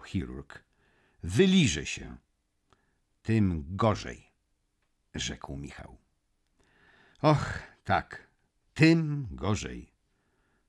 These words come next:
powtórzył Lucjan, zalewając się łzami. O południu nieszczęsne dziecko znalazło się u siebie w łóżku. Trzeba było pięciu godzin i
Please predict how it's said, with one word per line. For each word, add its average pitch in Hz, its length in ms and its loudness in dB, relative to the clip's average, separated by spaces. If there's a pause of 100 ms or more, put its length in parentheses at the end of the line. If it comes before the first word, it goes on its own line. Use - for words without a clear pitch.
(120)
powtórzył 90 520 -4
Lucjan, 104 480 -2
zalewając 71 1080 -4
się - 320 -10
łzami. - 720 -12 (1600)
O 95 100 -6
południu 160 440 0
nieszczęsne 127 720 0
dziecko 107 440 -4
znalazło 98 540 0
się 92 220 -4
u 90 140 -6
siebie 107 440 -4
w 64 120 -12
łóżku. - 540 -10 (1300)
Trzeba 123 340 0
było 117 220 2
pięciu 190 720 -2
godzin 147 720 -4
i 98 300 0